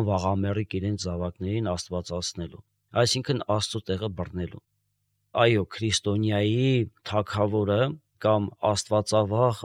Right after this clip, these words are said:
մարդու Տերը ինքը Աստված է։ Տեր ասելով, ուրեմն պիտի հասկանանք կյանքի Տերը նաև։ Տեր ասելով մտքի Տերը։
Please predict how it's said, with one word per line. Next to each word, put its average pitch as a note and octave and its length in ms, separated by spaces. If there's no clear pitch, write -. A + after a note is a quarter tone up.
մարդու G2 640
Տերը A#2 400
ինքը A2+ 420
Աստված G2+ 580
է։ E2+ 100
Տեր C#3+ 280
ասելով, A2+ 800
ուրեմն B2 380
պիտի A#2+ 280
հասկանանք G#2+ 760
կյանքի A2+ 520
Տերը F#2+ 340
նաև։ D#2+ 460
Տեր C#3 280
ասելով C3+ 920
մտքի A#2 500
Տերը։ G2+ 360